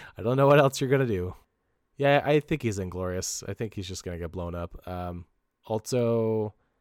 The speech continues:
while everyone else earned a cool ability called Jump One i-, with the new rules update, I'm, like, joking when I say this. Um,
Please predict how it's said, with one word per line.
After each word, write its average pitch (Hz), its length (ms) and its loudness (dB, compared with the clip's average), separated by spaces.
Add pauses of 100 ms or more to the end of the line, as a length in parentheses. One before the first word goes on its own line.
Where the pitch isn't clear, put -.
(340)
while 123 260 4
everyone 151 400 6
else 143 380 4
earned 131 240 2
a 113 40 0
cool 147 320 2
ability 123 460 4
called 110 420 -2
Jump 131 380 0
One 120 400 4 (960)
i-, 113 60 -6
with 110 160 -4
the 113 80 0
new 120 120 4
rules 123 280 4
update, 98 300 0
I'm, 117 100 0
like, 104 160 0
joking 110 380 0
when 85 100 -6
I 85 60 -6
say 101 200 -4
this. 87 300 -8 (800)
Um, 82 320 -14